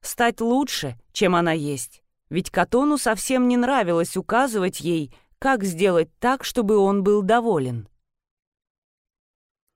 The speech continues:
За спасение от тварей, многолетнюю защиту и принятие в дикую охоту, опасную, сильную, мощь которой никто не мог оспорить,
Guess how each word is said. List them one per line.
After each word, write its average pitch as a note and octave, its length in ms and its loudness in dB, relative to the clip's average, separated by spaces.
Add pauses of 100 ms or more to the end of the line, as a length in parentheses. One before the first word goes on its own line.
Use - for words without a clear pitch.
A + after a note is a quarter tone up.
За D3 200 -2
спасение F#3+ 720 0
от - 140 -8
тварей, D3+ 580 -2 (320)
многолетнюю F#3 720 2
защиту F3 640 -2
и E3 80 0
принятие F3 680 -2
в D3 80 -6
дикую E3 460 0
охоту, G3+ 560 -2 (460)
опасную, D#3+ 720 -2
сильную, F#3 720 -2 (300)
мощь G#3 320 2
которой G#3 420 2
никто G#3 380 0
не G3 120 2
мог F#3+ 220 0
оспорить, E3+ 680 -4